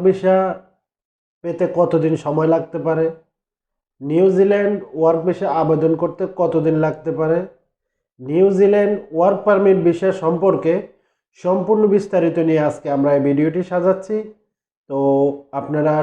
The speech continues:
শুরু থেকে শেষ পর্যন্ত না টেনে ভিডিওটি দেখবেন। আজকের আমাদের এই ভিডিওটি দেওয়া হচ্ছে শুধুমাত্র আপনাদের সঠিক ইনফরমেশনের জন্য। তো আপনারা ভিডিওটি শুরু থেকে শেষ পর্যন্ত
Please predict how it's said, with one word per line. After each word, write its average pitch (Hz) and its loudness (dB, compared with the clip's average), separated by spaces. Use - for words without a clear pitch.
শুরু 185 -2
থেকে 208 0
শেষ 165 -2
পর্যন্ত 160 -4
না 147 2
টেনে 143 -2
ভিডিওটি 147 0
দেখবেন। 175 0
আজকের 151 -4
আমাদের 185 2
এই 180 2
ভিডিওটি 170 2
দেওয়া 160 4
হচ্ছে 165 0
শুধুমাত্র 196 2
আপনাদের 156 0
সঠিক 170 -2
ইনফরমেশনের 160 0
জন্য। 110 -2
তো 139 -6
আপনারা 170 2
ভিডিওটি 180 2
শুরু 190 0
থেকে 202 -2
শেষ 165 0
পর্যন্ত 185 0